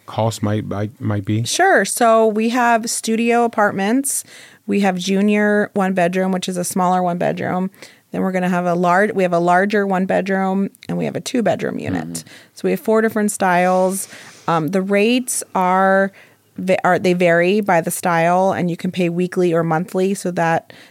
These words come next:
Speaker 2: varies as well. Um, they can, anyone interested for rates can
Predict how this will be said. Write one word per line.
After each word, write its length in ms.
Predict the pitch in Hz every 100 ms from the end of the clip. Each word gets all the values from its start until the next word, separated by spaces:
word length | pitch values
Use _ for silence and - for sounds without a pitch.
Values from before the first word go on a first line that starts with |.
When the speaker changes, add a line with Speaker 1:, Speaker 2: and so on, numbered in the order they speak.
| _
Speaker 2:
varies 340 | 185 185 180 185
as 140 | 180
well. 500 | 175 165 170 185 202 - - _ -
Um, 260 | 185 175
they 120 | 180
can, 440 | 180 196 190 185 185
anyone 340 | 190 190 190
interested 600 | 117 185 208 202 208 196 196
for 140 | 185
rates 400 | 180 180 196 196
can 360 | - 190 180